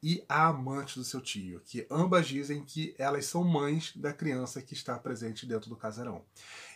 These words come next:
E é a partir desse ponto que Bambi e o leitor vai conhecer os horrores que podem acontecer dentro dessa casa. E sério, é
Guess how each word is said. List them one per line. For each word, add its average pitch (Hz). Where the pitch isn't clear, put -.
E 104
é -
a 110
partir 120
desse 180
ponto 170
que 170
Bambi 170
e 151
o 151
leitor 147
vai 131
conhecer 147
os 147
horrores 147
que -
podem 139
acontecer 139
dentro 131
dessa 131
casa. 110
E 117
sério, 107
é 117